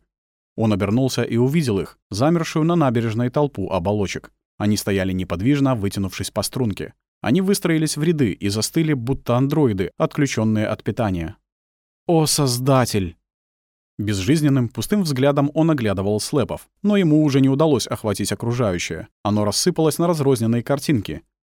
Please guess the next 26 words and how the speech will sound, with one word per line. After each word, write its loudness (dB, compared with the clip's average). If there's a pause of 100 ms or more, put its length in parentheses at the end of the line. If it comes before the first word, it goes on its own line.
Бледные 2
лица, -2 (140)
серые, 0
рушащиеся -2
на 0
гальку -4
волны, 0 (200)
фиолетовое 0
сияние, 0 (160)
почти -4
теплое, 0 (120)
почему-то -2
не 2
ледяное 2
и -2
даже 0
не 2
холодное, -2
как -10
казалось -4
ему -2
раньше. -2 (480)
Знакомые 0
фасеточные -2
глаза -2
стрекозы. -10